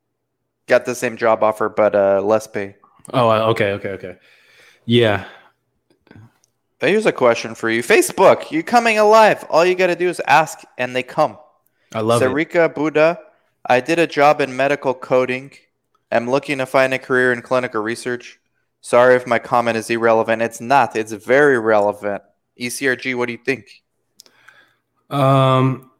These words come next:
Speaker 2: let's see. Medical coding. Uh, you're probably based in a hospital or something. You probably work in a hospital. So I would definitely look, you know, one of the things I always talk about is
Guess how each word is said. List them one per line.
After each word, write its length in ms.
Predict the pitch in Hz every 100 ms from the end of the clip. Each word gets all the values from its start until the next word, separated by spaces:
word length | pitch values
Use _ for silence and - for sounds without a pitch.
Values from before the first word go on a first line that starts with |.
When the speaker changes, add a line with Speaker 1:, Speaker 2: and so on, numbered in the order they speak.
| _ -
Speaker 2:
let's 120 | 143 139
see. 140 | 127
Medical 400 | 120 143 156 156
coding. 640 | - 139 147 160 160 156 - - - - - _ _ _ _ _ _ _ _ 151
Uh, 480 | 143 143 143 147 - - -
you're 160 | 143 156
probably 460 | - 180 208 202
based 340 | 151 147 160 170
in 100 | 160
a 60 |
hospital 840 | 113 127 139 139 156 156 156 160 - _ _
or 120 | 139 131
something. 400 | 160 147 160 147
You 60 |
probably 200 | 139 139
work 200 | 135 135
in 80 | 131
a 40 |
hospital. 640 | 110 117 127 147 143 139 135
So 180 | - 117
I 80 | 123
would 240 | 139 123
definitely 400 | 127 127 143 131
look, 360 | 123 120 - - _ -
you 80 | 135
know, 60 |
one 120 | 139
of 40 | 170
the 60 |
things 200 | 165 156
I 40 | 139
always 160 | 139
talk 280 | 135 131 123
about 300 | 131 135 127
is 260 | 120 107